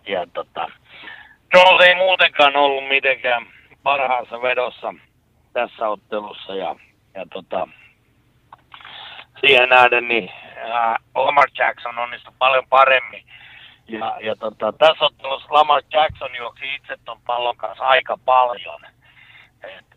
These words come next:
en oo kattonut tilastoja, mut tuntuu, tuntuu vaan siltä, että jardimäärä on, saattaa olla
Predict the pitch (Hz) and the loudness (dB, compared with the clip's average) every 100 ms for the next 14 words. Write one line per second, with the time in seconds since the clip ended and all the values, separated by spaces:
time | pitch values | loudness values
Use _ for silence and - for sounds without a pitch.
0 | _ 123 139 143 - 147 - 139 135 - | _ -12 -6 -4 -2 -4 -4 -8 -10 -10
1 | 143 139 135 - 117 110 107 110 _ _ | -6 -4 -4 -8 -14 -14 -16 -20 _ _
2 | _ _ _ _ _ _ 147 143 131 123 | _ _ _ _ _ _ -6 -6 -10 -16
3 | - - 190 190 170 156 143 160 165 160 | -12 -6 -4 -4 2 4 4 2 -4 0
4 | 143 131 151 151 139 127 127 123 120 123 | 0 2 2 2 2 -4 -4 -2 -4 -4
5 | _ _ _ _ _ _ _ _ _ 139 | _ _ _ _ _ _ _ _ _ -8
6 | - 131 131 135 139 | -4 -4 0 -2 -2